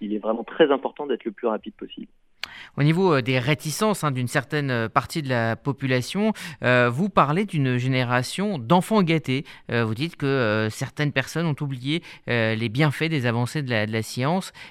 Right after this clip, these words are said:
Speaker 2: et, euh, que, voilà, vous comparez évidemment aux sacrifices, euh, qu'ont, qu'ont fait, euh, les générations, euh, passées, notamment, euh, celle de, de quatorze dix-huit ou, ou celle de la Résistance.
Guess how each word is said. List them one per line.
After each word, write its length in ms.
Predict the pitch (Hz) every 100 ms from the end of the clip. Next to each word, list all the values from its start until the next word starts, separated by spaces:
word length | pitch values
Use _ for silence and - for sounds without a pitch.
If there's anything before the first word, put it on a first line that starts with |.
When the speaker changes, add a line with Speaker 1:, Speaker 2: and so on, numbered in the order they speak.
| -
Speaker 2:
et, 260 | 127 151
euh, 240 | 123 104 104
que, 260 | - 117
voilà, 240 | 110 110 127
vous 100 | 107
comparez 440 | - 110 120 127
évidemment 420 | 127 120 107 143 - -
aux 100 | -
sacrifices, 640 | 123 131 - 123 - 151 -
euh, 140 | 120
qu'ont, 280 | 107 117 110
qu'ont 160 | 101 110
fait, 240 | - 131
euh, 220 | 123 104
les 140 | 104 113
générations, 640 | 117 110 104 117 - 135
euh, 40 | 117
passées, 300 | 117 107 135
notamment, 420 | 117 107 110 135 - - -
euh, 180 | 110 107
celle 220 | 104 117
de, 160 | 107 101
de 100 | 107
quatorze 380 | 117 110 107 110
dix-huit 300 | 104 131 120
ou, 260 | 110 113
ou 100 | 101
celle 180 | 107 127
de 60 | 123
la 100 | 113
Résistance. 720 | 123 135 131 120 107 -